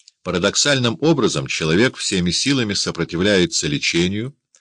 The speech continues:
сопротивляется, конечно, бессознательно, даже и не подозревая об этом. Сознательно же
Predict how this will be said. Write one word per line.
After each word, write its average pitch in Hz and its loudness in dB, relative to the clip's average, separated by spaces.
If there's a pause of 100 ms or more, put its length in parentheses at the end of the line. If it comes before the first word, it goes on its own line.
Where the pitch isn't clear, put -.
(320)
сопротивляется, 104 2
конечно, 78 -2
бессознательно, 71 -4 (440)
даже 80 0
и 107 0
не 92 2
подозревая 71 -2
об 78 -8
этом. 87 -8 (500)
Сознательно 98 0
же 65 -8